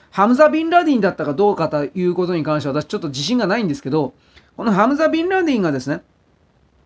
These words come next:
アフガニスタンとパキスタンのですね、国境の付近に潜伏していたところを、米国の対テロ作戦によってですね、死亡、まあ、殺された、死亡した、ということのですね、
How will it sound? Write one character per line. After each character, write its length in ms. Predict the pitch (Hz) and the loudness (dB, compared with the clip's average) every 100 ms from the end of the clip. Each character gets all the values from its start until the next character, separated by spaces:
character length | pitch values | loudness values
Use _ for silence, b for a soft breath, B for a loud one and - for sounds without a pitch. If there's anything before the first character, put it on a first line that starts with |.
| - B B - | -20 B B -2
ア 140 | 196 | 2
フ 100 | 277 | 2
ガ 100 | 302 | 2
ニ 140 | 320 | 0
ス 60 | 320 | 0
タ 120 | 254 | -2
ン 40 | 185 | -2
と 100 | 160 | -4
パ 180 | 165 | -4
キ 120 | 247 277 | -4 -4
ス 60 | |
タ 140 | 240 180 | -2 0
ン 60 | |
の 120 | 151 | 0
で 80 | 139 | -2
す 140 | 131 147 | -2 -2
ね、 260 | 143 127 | -2 -4
国 200 | 156 190 | -4 -4
境 220 | - 233 233 | -2 -2 0
の 80 | 226 | -2
付 100 | - | -2
近 160 | 247 | -2
に 140 | 185 143 | 0 -2
潜 240 | 190 190 | -2 -2
伏 240 | 185 180 | -4 -6
し 80 | - | -6
て 100 | 190 | -4
い 80 | 185 | -4
た 140 | 185 | -4
と 100 | 190 | -4
こ 140 | 185 208 | -2 0
ろ 100 | 170 | 2
を、 320 | 220 170 - _ b b b | 4 4 0 _ b b b
米 260 | 208 330 302 | 0 0 0
国 220 | 185 190 | 0 0
の 340 | 190 - - - | 0 -2 -4 -4
対 240 | 240 254 | 0 0
テ 120 | - | 0
ロ 100 | 190 | -2
作 220 | 196 226 - | 0 -4 -2
戦 180 | 175 | -2
に 80 | 151 | 0
よ 80 | 160 | -2
っ 20 | |
て 120 | 165 | -4
で 80 | 135 | -6
す 120 | 123 | -4
ね、 220 | 151 135 123 | -4 -4 -6
死 200 | - 190 | -6 -2
亡、 340 | 233 247 233 _ _ | 2 2 0 _ _
ま 120 | 262 | -2
あ、 20 | - | 2
殺 160 | 233 | 2
さ 100 | 269 | 2
れ 60 | 254 | 2
た、 120 | - | -2
死 160 | - 208 | -2 0
亡 140 | 240 | 0
し 80 | - | 2
た、 220 | 220 - b b b b b | 0 -2 b b b b b
と 160 | - 311 | -4 0
い 80 | 359 | 2
う 140 | 330 | 2
こ 120 | 240 | 0
と 120 | 220 220 | 0 -2
の 100 | 165 | -2
で 80 | |
す 140 | 139 143 | -2 -4
ね、 140 | 160 | -6